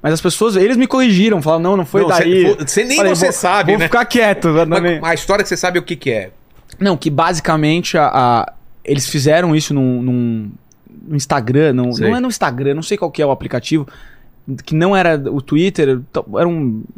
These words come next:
Speaker 2: Snapchat?
Speaker 1: derivado.
Speaker 2: Tá.
Speaker 1: E aí é, é, chegou essa história numa pessoa, essa pessoa que fazia parte desse grupo grande, como se fosse na época do Orkut, que
Speaker 2: Sei,
Speaker 1: tinha as
Speaker 2: uma
Speaker 1: comunidades,
Speaker 2: comunidade.
Speaker 1: virou uma, uma comunidade.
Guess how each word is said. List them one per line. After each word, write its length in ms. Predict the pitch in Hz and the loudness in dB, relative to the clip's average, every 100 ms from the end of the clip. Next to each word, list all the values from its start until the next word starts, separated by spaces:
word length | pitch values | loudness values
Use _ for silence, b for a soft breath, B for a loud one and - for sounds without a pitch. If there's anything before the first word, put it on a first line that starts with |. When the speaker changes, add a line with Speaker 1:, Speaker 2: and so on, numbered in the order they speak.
| - | -14
Speaker 2:
Snapchat? 320 | - 127 131 | -6 -4 0
Speaker 1:
derivado. 680 | 175 180 139 151 120 98 92 | 2 2 2 2 2 -2 -6
Speaker 2:
Tá. 200 | 104 92 - B B B - | -8 -12 -14 B B B -2
Speaker 1:
E 140 | 135 | 2
aí 560 | 160 180 190 214 226 185 _ _ _ _ - _ _ - - - | 4 2 2 2 0 -2 _ _ _ _ -20 _ _ -20 -14 -8
é, 120 | 127 | -4
é, 80 | 127 | -2
chegou 360 | 131 185 160 196 | 0 0 2 2
essa 140 | - | 2
história 400 | 175 - 151 151 | -4 0 2 2
numa 180 | 143 135 | 2 0
pessoa, 540 | 143 139 - 190 180 | 0 -2 2 4 4
essa 160 | 147 - | 2 -2
pessoa 320 | - 127 147 | -4 -2 -2
que 40 | 147 | 0
fazia 280 | 139 127 127 | 0 2 0
parte 340 | - 123 - | 0 -2 -2
desse 300 | 123 - 127 | -6 -6 -8
grupo 520 | 107 110 156 160 - 117 110 110 - - | -8 -2 2 2 -2 -18 -20 -20 -20 -18
grande, 420 | 127 147 185 139 | -4 0 0 0
como 100 | 131 151 | -8 -12
se 40 | |
fosse 280 | 233 - 196 B B B | -10 -6 -6 B B B
na 160 | 151 165 | -2 -2
época 200 | - 165 | -2 0
do 120 | 165 | 2
Orkut, 580 | 165 - - 160 - 127 | 2 0 0 0 0 -8
que 80 | - | 0
Speaker 2:
Sei, 80 | |
Speaker 1:
tinha 100 | 135 | 2
as 80 | 143 | 2
Speaker 2:
uma 100 | - | 0
Speaker 1:
comunidades, 360 | 135 160 165 160 | 0 2 2 4
Speaker 2:
comunidade. 240 | 147 131 | 2 2
Speaker 1:
virou 160 | 156 180 | 2 2
uma, 180 | 196 190 | 0 -2
uma 100 | 190 | -6
comunidade. 760 | - 196 208 185 160 123 110 | -4 0 0 2 0 0 -4